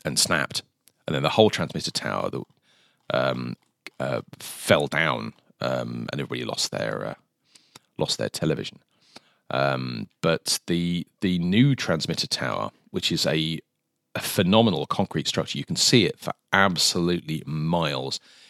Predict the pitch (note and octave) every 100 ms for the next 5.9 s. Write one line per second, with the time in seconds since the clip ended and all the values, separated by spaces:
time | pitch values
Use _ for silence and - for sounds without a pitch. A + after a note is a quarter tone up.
0 | - G2 A2+ G#2+ C3+ G#2 G2 G#2 - E2+
1 | D#2 C#2+ D#2 D2 D2+ D#2+ C2 - - -
2 | _ _ - C2 B1+ A#1+ C2 A#1+ - -
3 | - D#2 D2 C#2 C2+ - _ _ _ -
4 | D#2+ C#2+ E2 D2 C#2 C2 - B1 - D2
5 | - - C#2 - D2+ C2+ C#2 -